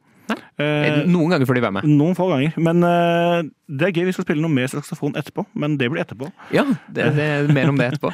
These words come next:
Speaker 2: <laughs> Mer om det etterpå. Ehm, vi nærmer oss slutten her, men
Speaker 1: Mm.
Speaker 2: vi hadde jo en del spørsmål, og jeg rekker dessverre ikke å ta alle, selv om alle var veldig morsomme.
Speaker 1: Mm.
Speaker 2: Ehm, så jeg har et siste spørsmål her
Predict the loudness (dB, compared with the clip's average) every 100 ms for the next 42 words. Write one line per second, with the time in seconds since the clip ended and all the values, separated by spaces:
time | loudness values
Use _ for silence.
0 | -6 -2 2 2 4 2 0 -4 -6 -2
1 | -2 -2 -12 -16 -18 -20 -6 0 2 2
2 | 0 -4 -18 -20 _ _ _ -8 0 4
3 | 4 2 -2 -4 -4 -2 -4 -4 2 4
4 | 4 2 2 2 0 -2 _ _ _ -16
5 | -12 -12 -2 0 0 -4 -10 0 2 2
6 | -2 -2 0 0 0 -2 -2 -4 -2 -2
7 | -2 -2 0 0 0 0 0 0 0 -2
8 | 0 0 0 0 0 -2 -4 -4 -2 -2
9 | -4 -10 -20 _ -4 -2 0 -2 -4 _
10 | -12 -2 -2 -2 -6 -4 -2 -2 -4 -4
11 | -8 -8 -4 -2 -2